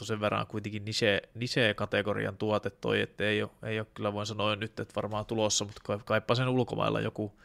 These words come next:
joku luulisi testaavan jossain vaiheessa. Tota, sit mä päästän sut kunnolla irti. Täällä on tämmönen miehekkään mittainen uutinen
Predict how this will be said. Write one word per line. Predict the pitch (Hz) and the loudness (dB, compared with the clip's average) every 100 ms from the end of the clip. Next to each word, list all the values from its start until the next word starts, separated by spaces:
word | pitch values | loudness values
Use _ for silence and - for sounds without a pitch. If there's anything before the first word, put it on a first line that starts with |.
| - - - - - - - - _ | -20 -20 -20 -20 -20 -20 -20 -20 _
joku | 131 - 123 113 | 0 4 4 4
luulisi | 113 107 107 - | 4 4 2 8
testaavan | 120 113 - 92 92 101 | 8 8 4 2 2 2
jossain | 110 - 98 | 2 0 0
vaiheessa. | 78 71 76 - - - | 2 0 2 0 -2 -2
Tota, | - 127 143 | -6 6 8
sit | 131 196 | 8 4
mä | 165 156 | 4 6
päästän | 143 - 139 | 6 4 2
sut | 147 147 - _ - - | 2 0 -8 _ -20 -8
kunnolla | 147 151 135 123 - | -4 4 6 6 6
irti. | 131 120 - | 4 2 0
Täällä | 113 117 117 | 4 6 6
on | |
tämmönen | 110 117 117 117 - - - | 4 2 4 2 0 -12 -2
miehekkään | 131 131 117 113 117 110 | 6 6 6 4 4 4
mittainen | 110 - - 110 107 107 - - - - _ - | 2 -4 0 2 2 0 -4 -16 -20 -20 _ -4
uutinen | 127 120 117 117 113 110 | -2 0 2 4 4 2